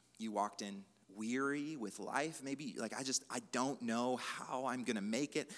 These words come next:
I don't know how I'm gonna carry on." And, and Jesus is looking to those of us who are in that place, and he's saying this,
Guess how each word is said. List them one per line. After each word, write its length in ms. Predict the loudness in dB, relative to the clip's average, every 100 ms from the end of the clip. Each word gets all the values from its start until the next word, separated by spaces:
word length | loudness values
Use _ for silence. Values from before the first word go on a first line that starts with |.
| -14 0
I 120 | 2
don't 280 | 6 4 4
know 160 | 2
how 500 | 4 4 2 0 0
I'm 140 | 2 4
gonna 160 | 2
carry 440 | 0 0 4 6 8
on." 340 | 10 10 8 2 -2
And, 160 | 2 2
and 180 | 4 6
Jesus 440 | 8 10 10 8
is 120 | 8 4
looking 600 | 6 12 12 12 8 8
to 120 | 6
those 320 | 8 8 8
of 100 | 6
us 200 | 8 8
who 140 | 10 8
are 160 | 8 6
in 280 | 4 4 6
that 280 | 4 4
place, 420 | 2 6 10 10 8
and 180 | 4
he's 260 | 2 2 4
saying 340 | 4 4 4 4
this, 240 | 4 4